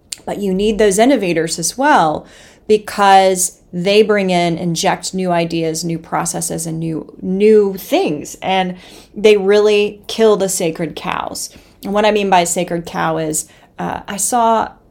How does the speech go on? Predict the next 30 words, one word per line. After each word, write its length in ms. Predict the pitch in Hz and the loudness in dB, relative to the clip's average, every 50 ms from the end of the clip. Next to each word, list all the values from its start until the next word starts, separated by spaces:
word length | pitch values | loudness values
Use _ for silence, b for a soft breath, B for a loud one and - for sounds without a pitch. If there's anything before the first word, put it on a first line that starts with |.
| _ _ _ - | _ _ _ -4
uh, 400 | 185 185 175 170 160 - - - | -2 0 0 0 -2 -2 -4 -4
I 100 | - 185 | -2 -2
went 160 | 202 226 - | 0 0 0
to 60 | - | 0
EntreLeadership 920 | - - 180 180 180 - 180 175 165 170 165 165 165 160 - - 165 156 160 | 0 0 0 0 0 -2 -4 -2 -2 -2 -2 -2 -2 -2 -2 -2 -4 -4 -4
many 380 | 180 180 175 180 185 190 185 175 | -4 -2 0 0 0 0 0 0
years 380 | 165 160 156 151 147 151 - | -2 -2 -2 -4 -4 -4 -6
ago, 360 | - 160 - - - - - B B B B B - | -6 -6 -6 -6 -6 -6 -8 B B B B B -6
about 280 | - - 247 269 - | 0 2 2 2 2
five 260 | - - 190 180 175 175 | 2 2 2 4 4 2
years 240 | 170 165 160 165 | 0 -2 -2 -4
ago 140 | - 156 - | -6 -6 -6
at 200 | - - - - | -6 -6 -6 -8
this 220 | - - 170 - - | -8 -6 -6 -8 -8
point, 380 | - - - - - - - B B B B B B | -10 -12 -12 -12 -12 -12 -16 B B B B B B
and 380 | - 196 190 185 180 175 175 170 | -2 0 2 2 2 2 0 2
Dave 240 | 196 190 196 185 185 | 2 2 2 2 0
Ramsey 480 | 180 180 185 196 202 202 196 196 175 | 0 2 2 2 0 0 -2 -2 -4
talked 440 | 175 - - - 175 165 170 - - | -4 -6 -6 -6 -6 -6 -6 -6 -10
about 540 | 170 151 151 151 143 143 143 - - - - b b b b b b b | -6 -6 -4 -4 -2 -4 -4 -6 -8 -12 -16 b b b b b b b
his 320 | _ - 226 226 226 226 | _ 6 8 8 8 8
goal 260 | - 208 190 185 180 - | 6 4 4 4 4 2
every 260 | 185 185 175 185 180 | 0 0 0 0 0
day 160 | 170 160 160 | 0 0 0
is 140 | 151 165 - | -2 -4 -6
to 100 | - 175 | -8 -10
kill 260 | - - 175 160 156 | -10 -8 -6 -6 -6
the 100 | 160 165 | -6 -6
sacred 420 | 165 - 170 - - - - - | -6 -6 -6 -8 -8 -8 -10 -10
cow. 400 | - - - - - - - - | -12 -14 -14 -12 -12 -12 -14 -16